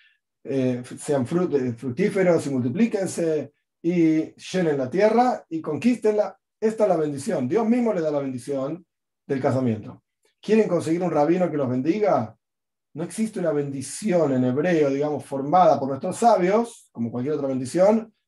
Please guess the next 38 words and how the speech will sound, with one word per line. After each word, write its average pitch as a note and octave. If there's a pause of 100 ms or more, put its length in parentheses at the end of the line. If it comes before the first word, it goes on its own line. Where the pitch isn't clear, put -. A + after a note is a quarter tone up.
y B2+
hay A#2
que B2
hacer C3+
una C3
clase C#3
sobre B2+
bendiciones B2
ahora C#3
en B2+
ese A#2+
momento, C#3
pero C3 (180)
no F3+
existe C#4
una F#3
bendición D3
para C3+
Bnei B2
Noach. G#2+ (840)
Entonces, B2+
si C#3
el C#3+
rabino D#3
está E3
leyendo F#3
una, D3+ (180)
una C3+
bendición, C3+ (640)
eh, A#2
para C#3
un C#3+
casamiento D#3
Bnei E3
Noach, D#3+
la D3+
está -
inventando, E3+